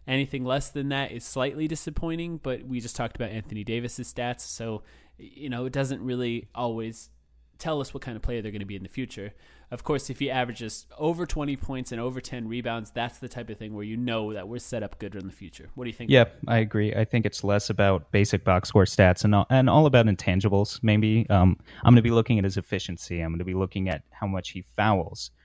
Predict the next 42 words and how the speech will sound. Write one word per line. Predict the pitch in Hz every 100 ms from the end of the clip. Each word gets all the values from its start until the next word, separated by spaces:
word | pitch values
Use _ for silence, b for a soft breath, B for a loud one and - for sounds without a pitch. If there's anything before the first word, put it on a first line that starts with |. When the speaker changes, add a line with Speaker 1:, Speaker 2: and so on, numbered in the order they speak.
| _ _
Speaker 2:
uh, | 87 87
like | 85 85
a |
guy | 95 92
like | 92
Marquese | 98 92 - 90
Chriss | - 90 -
did. | 80 - - _ _ _
Um, | 95 90 87
you | 107
know, | 85
so | -
if | 92
he's | 101
committing | - 101 98 95
three | - 110
or | 98
four | - 95
fouls | 90 90 92 90 -
in |
twenty | 85 98 95
minutes | 90 87
per | 95
game, | 90 95
which | 85 147
I |
don't | 131
expect | 82 - 92
him | 95
to | 85
do | 95 92
'cause | -
it | 90
wasn't | 90 90 87
really | 101 92
a | 87
problem | 87 87 92
in | 87
college, | 92 95 101 -
but |
just | - 101 -
theoretically, | 87 87 92 - 107